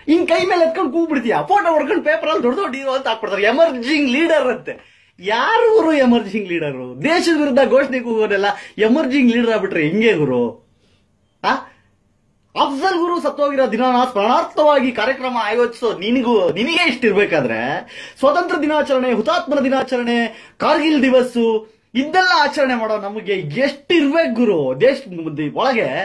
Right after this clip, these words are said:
ಎಷ್ಟಿರ್ಬೇಕು ನಮ್ಗೆ? ಪೊಲಿಟಿಕಲಿ ಹೆಂಗ್ ಯೂಸ್ ಮಾಡ್ತೀರ ನಿನಗೆ? ನಿನ್ಗೆ ಅರ್ಥ, ಗುರು, ನೀನ್ ಅಷ್ಟೆಲ್ಲ ಓದ್ಕೊಂಡಿದೀನಿ, ತಿಳ್ಕೊಂಡಿದೀನಿ, ಅಪ್ಪ ಅಮ್ಮನ ಹತ್ರ ಮಾತಾಡಕ್ ಟೈಮ್ ಸಿಗ್ತಾ ಇಲ್ಲ ನನಗೆ,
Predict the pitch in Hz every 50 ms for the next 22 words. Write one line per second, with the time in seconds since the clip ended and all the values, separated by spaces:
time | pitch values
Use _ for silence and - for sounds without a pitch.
0 | 196 190 - _ _ _ _ - 269 320 320 - - - 359 349 330 403 339 240
1 | 202 196 208 185 160 135 110 98 - _ _ _ _ _ _ _ _ _ _ _
2 | _ _ _ _ _ _ _ _ _ _ _ _ _ _ _ _ _ _ _ _
3 | _ _ _ _ _ - 330 381 370 370 349 - - - - 381 339 370 349 277
4 | 233 302 320 381 392 381 370 381 339 311 330 330 311 - 339 330 311 302 294 269
5 | 226 247 294 320 330 311 269 254 254 - - 233 226 247 233 - - 202 190 269
6 | 370 370 320 294 254 226 226 233 - - 349 359 349 320 294 320 330 - 330 330
7 | 320 320 294 302 311 254 240 285 294 320 - 392 415 302 294 285 277 294 285 240
8 | 240 - - - - - - 359 359 339 330 320 330 330 320 311 285 302 - 311
9 | 302 302 277 240 - 277 302 311 277 269 285 240 294 285 285 277 277 269 269 262
10 | 262 254 262 247 247 - - - _